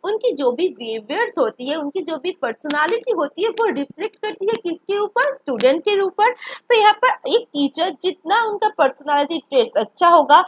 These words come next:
जितना वो socially graceful होगा, अच्छे से बात करेंगे, बहुत ही polite वे में बात करेंगे, तो वो सारी चीज reflect होगा student के ऊपर। तो यहाँ पर एक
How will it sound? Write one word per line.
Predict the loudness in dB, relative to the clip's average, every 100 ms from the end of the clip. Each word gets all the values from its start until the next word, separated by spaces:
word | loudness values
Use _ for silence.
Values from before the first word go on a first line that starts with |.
| 0 -12 0
जितना | 0 2 2
वो | 4 2
socially | 2 -4 -2 0 0 2
graceful | 2 2 0 -2 2 2
होगा, | 2 2
अच्छे | 0 -2 0 2
से | 4 6
बात | 8 6 4
करेंगे, | -2 -2 -4 -4 -4
बहुत | 0 2 2 2 0 0
ही | 0 0 -8 -20 _ 2
polite | 4 6 6 4 2
वे | -2 0
में | 0 -2 -4 _ 4
बात | 8 8 6
करेंगे, | 2 2 0 -2
तो | 0 -2 -2
वो | 4 4
सारी | 6 2 2 0
चीज | -2 -2 -2 -4
reflect | -8 -4 -4 -2 -2
होगा | 0 0
student | -2 -4 -4 -4
के | -2
ऊपर। | -2 0 0 0
तो | -2 -14 0 2
यहाँ | 4 2 2
पर | 0 0
एक | -2